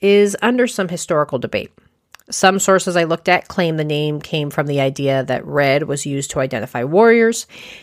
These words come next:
and others claim it was in relation to the war clubs of Tecumseh's party. Whatever the origin story,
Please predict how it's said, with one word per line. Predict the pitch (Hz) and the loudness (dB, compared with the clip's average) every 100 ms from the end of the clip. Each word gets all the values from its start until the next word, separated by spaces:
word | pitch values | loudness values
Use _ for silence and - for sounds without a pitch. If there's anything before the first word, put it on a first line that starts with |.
| _ - | _ -6
and | 156 - | -4 2
others | 349 254 139 131 - | 4 6 4 0 -8
claim | - 190 175 170 | -6 -2 0 0
it | 160 | -2
was | 156 160 156 | -2 -2 -2
in | 180 | -2
relation | 175 180 196 - 208 | 0 2 0 0 -4
to | 180 | 0
the | 160 | 0
war | 156 175 165 | 2 2 2
clubs | - 151 139 - | 0 0 0 -4
of | - 151 | -10 -10
Tecumseh's | - - 208 202 135 127 | -8 -2 -2 0 -4 -6
party. | - 226 214 - - _ _ _ _ _ _ _ _ | 2 4 4 0 -10 _ _ _ _ _ _ _ _
Whatever | - 220 277 | 0 4 4
the | 269 233 | 4 6
origin | 170 143 123 | 6 4 -2
story, | - 147 57 - 160 | -6 -4 -6 -10 -16